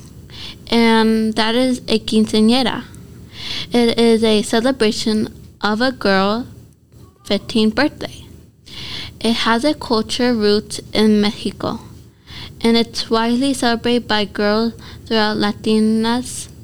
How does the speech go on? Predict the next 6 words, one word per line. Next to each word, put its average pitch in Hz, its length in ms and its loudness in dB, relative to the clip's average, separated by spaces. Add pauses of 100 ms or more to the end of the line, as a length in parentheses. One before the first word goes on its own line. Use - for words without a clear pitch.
(160)
American. 202 720 0 (800)
The 240 160 2
girls 240 500 2
celebrate 269 600 0
her 240 340 -2
birth-, 220 420 -2